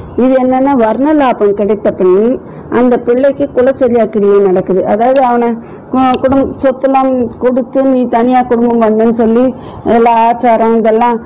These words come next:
கடைபிடிக்க வைக்கிறாரு இல்லையா அவங்க அப்பா, அதுக்கப்புறம் நடக்கிற கிரியாவுக்கு பேர் குலச்சரியா. மற்றும் பூஜை ஆகியவற்றை தன் ஜீவன காலம் முழுவதும் செய்வது ஆகியவற்றை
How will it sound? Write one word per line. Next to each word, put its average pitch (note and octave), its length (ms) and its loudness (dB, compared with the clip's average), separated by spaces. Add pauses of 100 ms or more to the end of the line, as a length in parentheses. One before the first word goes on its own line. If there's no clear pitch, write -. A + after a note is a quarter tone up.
(180)
கடைபிடிக்க A3 480 0
வைக்கிறாரு G#3 360 0
இல்லையா G#3 240 2
அவங்க G#3+ 180 2
அப்பா, G#3+ 220 -2
அதுக்கப்புறம் A#3+ 720 0
நடக்கிற G#3 360 0
கிரியாவுக்கு G3+ 420 -2
பேர் B3+ 340 0
குலச்சரியா. A#3+ 540 0 (440)
மற்றும் A#3+ 440 -2
பூஜை C4 360 2
ஆகியவற்றை G#3 600 -2
தன் G#3+ 260 0
ஜீவன A#3+ 360 2
காலம் G#3 300 0
முழுவதும் A#3 440 2
செய்வது G3+ 640 0 (260)
ஆகியவற்றை G#3+ 840 0